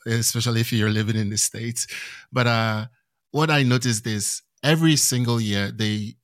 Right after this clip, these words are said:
change states or cities and stuff like that.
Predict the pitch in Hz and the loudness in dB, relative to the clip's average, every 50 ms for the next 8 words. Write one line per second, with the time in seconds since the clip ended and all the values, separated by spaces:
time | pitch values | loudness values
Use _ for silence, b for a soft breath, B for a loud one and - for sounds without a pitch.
0 | _ _ _ - - 131 120 117 120 127 120 - - - - - - - 117 104 | _ _ _ -2 0 2 2 2 2 2 0 0 2 4 4 2 2 0 -4 -4
1 | 110 120 120 - - - - - _ - 117 110 104 101 98 - - - - 123 | -4 -2 0 0 0 0 -2 -6 _ -10 -6 -4 -4 -2 0 0 2 2 2 0
2 | 123 120 - 139 139 139 - - - - - _ _ - 127 127 110 107 104 101 | -4 -6 -6 -6 -6 -4 -4 -4 -4 -6 -8 _ _ -14 -8 -6 -4 -4 -4 -4
3 | 104 101 - - _ - - - - 123 113 - 117 110 101 117 113 104 | -6 -8 -10 -14 _ -8 -8 -6 -4 -4 -6 -4 -6 -6 -4 -4 -6 -6